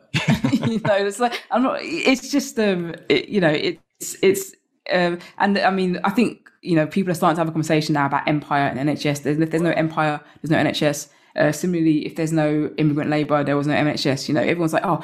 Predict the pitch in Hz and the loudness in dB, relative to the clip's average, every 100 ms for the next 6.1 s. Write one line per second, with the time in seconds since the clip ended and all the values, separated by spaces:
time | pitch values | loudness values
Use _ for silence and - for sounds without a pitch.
0 | - - 180 160 160 247 220 214 214 - | -8 -4 0 0 0 -2 -2 -2 -4 -2
1 | 160 160 202 185 165 156 151 131 - - | -2 2 0 0 -4 0 0 0 -6 -4
2 | 180 175 196 160 151 160 170 - _ _ | 0 0 0 -2 -4 2 2 0 _ _
3 | _ 233 277 294 240 214 170 175 214 190 | _ -2 0 0 0 0 -2 2 2 2
4 | 151 147 151 147 147 147 151 _ _ _ | -2 -2 0 2 2 0 -4 _ _ _
5 | - 160 156 151 - 156 147 151 160 - | -2 2 2 2 0 -2 -2 -4 -2 0